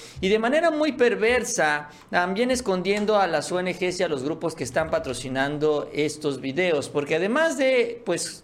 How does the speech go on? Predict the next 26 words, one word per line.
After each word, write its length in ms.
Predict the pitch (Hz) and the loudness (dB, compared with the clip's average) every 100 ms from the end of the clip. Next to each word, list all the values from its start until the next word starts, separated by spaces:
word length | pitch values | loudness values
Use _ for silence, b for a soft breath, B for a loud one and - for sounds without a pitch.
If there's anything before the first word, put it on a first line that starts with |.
| - | -4
tener 480 | 170 160 185 196 - | -4 0 0 0 0
a 160 | 143 | 0
estos 320 | 156 151 147 139 | 0 -4 -8 -4
artistas, 800 | 123 120 160 131 - 117 110 - B B B B | -4 -4 -6 -6 -2 -2 -2 -8 B B B B
que 140 | 180 185 | 0 2
desde 240 | 185 196 | 2 2
mi 120 | 202 | -2
punto 300 | 202 262 240 | 2 0 2
de 140 | 208 185 | 2 2
vista, 640 | 208 - - 147 147 156 | 0 -2 0 2 2 0
y 40 | 147 | -4
ahorita 240 | 175 175 | -4 -2
vamos 120 | 165 | -4
a 40 | 156 | -6
escuchar 260 | - 147 | -2 -2
al 80 | 143 | 0
presidente, 520 | 131 135 135 131 135 | -4 -4 -2 -2 -4
pues 220 | - 123 | -6 -8
están 240 | 117 151 156 | -2 -2 0
contratados 600 | 156 135 120 143 147 143 | -2 -2 -2 0 0 0
porque 480 | 127 113 123 120 - | -6 -2 -2 -2 -4
los 180 | 143 151 | -4 -4
artistas 480 | 143 208 - 175 | -6 -8 -4 -4
viven 380 | 160 180 180 170 | -2 -2 -2 -2
de 320 | 139 131 165 | -2 0 2
esto, 520 | 190 190 - 131 135 | 0 -2 -2 -2 -2